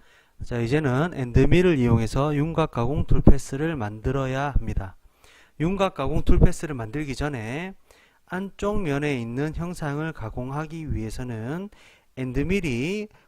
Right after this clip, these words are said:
구멍 가공 위치로 진입을 해야지 안전하게 가공을 할 수 있습니다.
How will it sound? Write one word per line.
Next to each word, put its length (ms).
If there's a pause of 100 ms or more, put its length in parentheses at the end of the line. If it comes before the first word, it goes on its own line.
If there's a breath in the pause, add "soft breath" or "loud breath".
(120 soft breath)
구멍 420
가공 480
위치로 640
진입을 720
해야지 720 (260 soft breath)
안전하게 920
가공을 460
할 100
수 120
있습니다. 440